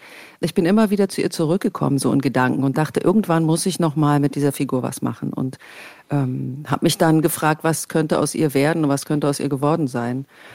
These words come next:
Äh, das, die fing dann an, mir das zu überlegen und stellte schnell fest, das klappt so nicht,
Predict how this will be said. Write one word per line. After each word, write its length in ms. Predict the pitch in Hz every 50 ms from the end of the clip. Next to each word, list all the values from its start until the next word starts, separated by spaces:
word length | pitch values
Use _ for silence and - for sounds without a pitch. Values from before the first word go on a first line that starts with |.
| - - - - - - - -
Äh, 220 | - 156 156 147
das, 220 | 143 151 156 - - - - - _ -
die 300 | - - - - - -
fing 200 | - - 165 175
dann 160 | 170 160 143
an, 160 | 135 143 156 160
mir 100 | 160 151
das 180 | 160 156 -
zu 80 | - -
überlegen 540 | - 156 160 151 139 139 139 160 175 190 165
und 120 | 143 143
stellte 300 | - - 151 147 143 151
schnell 220 | 143 - 147 143 143
fest, 260 | - 160 165 160 -
das 120 | 156 - -
klappt 260 | - 147 151 - -
so 140 | - 151 139
nicht, 100 | 135